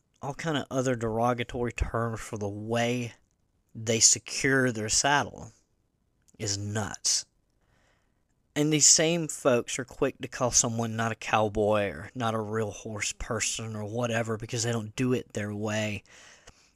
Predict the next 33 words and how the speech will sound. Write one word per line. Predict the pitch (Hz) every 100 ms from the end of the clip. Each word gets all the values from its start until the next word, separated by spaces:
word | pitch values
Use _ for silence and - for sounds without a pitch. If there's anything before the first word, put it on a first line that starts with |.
| _ _ _
And | 151 143
they're | 131
quick | - 240 233
to | 175
wear | 151 139
a | 127
guy | 127 120 123
like | 117 110 107 110 113
Dale | 120 113 113
Brisby's, | 113 110 101 98 101 98 - - _ _ _
you | -
know, | 113 107
hats | 95 - 117 110 - -
and | 104 104
shirts | - 123 113 - - -
and | 80 76 120 _ _
say | - - 120
he's | 113
an | 117
icon | 104 117 110 - 123 120 117
and | 110
this, | 113 -
that, | 113 110
and | -
the | 123
other. | 139 147 131 - _ _ _ _ _ _ _ _ _ _ _ _ _ _ _ 175
And | 160 151
Dale | 160 190 185
literally | 147 147 151 139
makes | 127 123 - -
fun | - 143 123 110
of | 101 104
them | 90 73 58